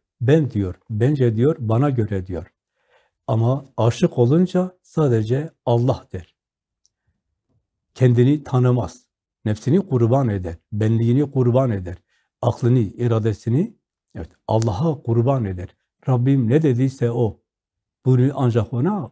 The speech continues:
aşk yaptırır. Evet, şiddetli bir aşk, şiddetli bir muhabbetten öteye şiddetli bir aşk yapar. O artık kendini göremez, sadece maşukunu, aşık olduğu maşukunu görür ki maşuku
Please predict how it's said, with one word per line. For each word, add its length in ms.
aşk 300
yaptırır. 600
Evet, 120
şiddetli 680
bir 260
aşk, 180
şiddetli 460
bir 200
muhabbetten 640
öteye 400
şiddetli 600
bir 260
aşk 200
yapar. 380
O 160
artık 360
kendini 440
göremez, 460
sadece 600
maşukunu, 640
aşık 440
olduğu 440
maşukunu 580
görür 340
ki 280
maşuku 460